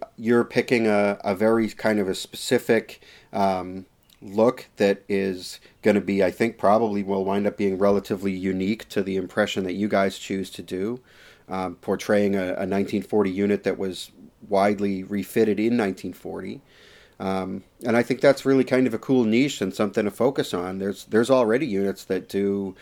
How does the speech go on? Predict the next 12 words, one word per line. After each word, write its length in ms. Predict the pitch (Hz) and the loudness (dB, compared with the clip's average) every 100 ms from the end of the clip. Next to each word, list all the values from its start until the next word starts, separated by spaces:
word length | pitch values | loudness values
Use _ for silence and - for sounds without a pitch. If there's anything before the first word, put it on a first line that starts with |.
| - - _ | -20 -20 _
early 300 | 104 104 107 | 2 4 4
war 420 | 95 101 110 110 | 4 4 6 4
or 80 | 87 | 0
pre-war 520 | - - 110 101 104 | -4 0 0 2 2
reenacting 540 | 104 101 98 98 - 113 | 2 0 0 -2 -4 -4
and 120 | 95 | -4
have 160 | 92 95 | -4 -6
everyone 560 | - 101 104 95 98 | -4 -2 0 0 -2
wearing 260 | 95 95 92 | -2 -2 -4
exactly 540 | 87 87 98 92 107 | -6 0 2 2 -2
the 80 | 95 | -6
same 480 | 92 101 98 98 98 | -6 -4 -2 -4 -6